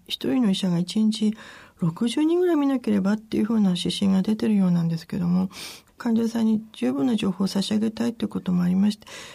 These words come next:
じゃあ診療の時間以外にですね、エヌピーオーを立ち上げて、そこで十分な患者さんの教育ができれば、やはり患者さんのために一番メリットが大きいんではないかなというふうに考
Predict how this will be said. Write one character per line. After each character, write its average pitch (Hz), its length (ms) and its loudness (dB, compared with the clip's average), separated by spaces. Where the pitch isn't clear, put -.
じ - 120 -6
ゃ - 20 0
あ - 20 0
診 254 220 0
療 294 120 2
の 311 100 0
時 302 160 -2
間 302 300 -2
以 330 140 -2
外 381 240 2
に 240 100 2
で 180 140 0
す 180 160 -6
ね、 175 280 2
エ 220 80 2
ヌ 233 120 2
ピ 262 180 -2
ー 277 100 2
オ - 20 2
ー 262 40 2
を - 20 0
立 175 180 -2
ち 190 160 -4
上 190 60 2
げ 185 100 0
て、 185 140 -4
そ - 160 -4
こ 285 100 -4
で 302 140 0
十 302 180 0
分 311 220 2
な 226 100 0
患 196 180 0
者 196 120 2
さ 196 160 0
ん 196 40 4
の 202 120 2
教 208 160 -2
育 202 200 -2
が 202 100 2
で 196 120 0
き 220 160 -2
れ 214 100 2
ば、 180 220 0
や 220 80 0
は - 0 -
り 190 140 2
患 - 240 -2
者 220 120 2
さ 226 140 0
ん 220 40 4
の 220 120 2
た 226 160 0
め 226 160 2
に 185 180 2
一 185 200 -4
番 196 200 2
メ 208 100 4
リ 220 120 2
ッ 214 40 -4
ト 170 140 -4
が 170 80 -4
大 180 120 -2
き - 120 -8
い 233 60 2
ん 226 40 4
で 214 80 2
は 175 120 0
な 170 100 0
い 170 60 -6
か 170 100 -4
な 170 140 -2
と - 100 -12
い - 20 -8
う - 40 -8
ふ - 40 0
う 247 40 2
に 247 160 2
考 190 100 -6